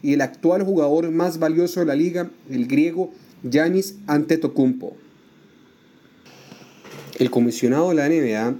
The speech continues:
Adam Silver, ha pactado el regreso de la liga para el treinta de julio, pero el aumento de casos exponencialmente en el estado de Florida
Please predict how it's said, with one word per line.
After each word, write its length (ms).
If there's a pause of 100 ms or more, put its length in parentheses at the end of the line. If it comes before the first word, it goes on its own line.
(140)
Adam 240
Silver, 540
ha 160
pactado 460
el 60
regreso 500
de 80
la 100
liga 380
para 160
el 120
treinta 360
de 100
julio, 360 (420)
pero 160
el 60
aumento 480
de 100
casos 300
exponencialmente 1040
en 120
el 80
estado 360
de 60
Florida 440